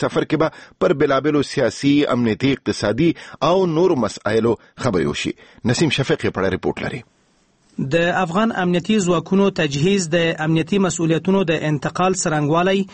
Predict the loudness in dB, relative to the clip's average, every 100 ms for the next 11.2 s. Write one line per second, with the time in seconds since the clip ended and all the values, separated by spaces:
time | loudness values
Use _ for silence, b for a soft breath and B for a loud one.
0 | B B -4 0 0 2 2 2 2 2
1 | 2 2 0 0 0 0 2 2 2 0
2 | -2 -2 0 0 0 0 0 -2 -6 B
3 | B -2 -2 0 -2 0 0 0 0 0
4 | 2 0 2 2 4 4 2 2 0 0
5 | 0 0 0 0 0 0 0 0 -2 -4
6 | -2 0 2 0 0 0 0 0 0 -2
7 | -2 -2 -2 0 2 0 -4 B B -4
8 | -2 0 0 0 0 0 0 0 0 0
9 | 0 -2 0 -2 -2 0 0 0 0 -2
10 | -2 -2 0 0 2 2 0 0 0 2
11 | 2